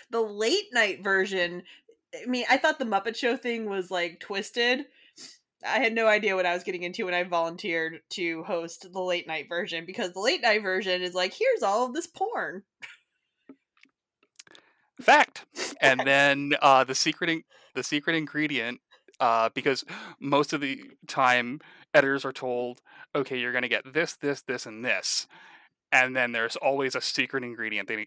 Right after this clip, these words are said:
Speaker 2: gets revealed at the event that you
Speaker 1: Mm-hmm.
Speaker 2: have to include at least one second of.
Speaker 1: Mm-hmm, mm-hmm.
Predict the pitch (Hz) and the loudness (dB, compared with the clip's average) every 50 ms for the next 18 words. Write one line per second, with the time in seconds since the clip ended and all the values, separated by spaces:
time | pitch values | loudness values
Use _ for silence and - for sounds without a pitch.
0 | _ _ - 113 107 - 123 117 113 - 113 113 107 113 117 - _ _ - 120 | _ _ -6 -6 -6 -6 -8 -12 -8 -6 -4 -2 -2 -4 -6 -10 _ _ 0 0
1 | 113 - _ 120 110 117 123 - 104 101 107 127 - - 107 104 98 104 - - | 0 0 _ -8 -10 -8 -6 -4 -4 -2 -2 -4 -6 -10 -12 -10 -8 0 2 2
2 | 110 - - 123 117 117 - - 120 117 110 113 113 113 107 - - 113 104 - | 2 2 0 -6 -10 -10 -8 -8 -8 -6 -6 -8 -8 -8 -10 -8 -10 -10 -6 -4
3 | - - 92 - - 110 123 143 170 - - - 196 208 220 220 233 - - 202 | -2 -2 -2 -2 -2 -2 -2 -2 -2 -4 -8 -10 -10 -10 -8 -10 -10 -12 -12 -10
4 | 214 202 202 | -10 -8 -8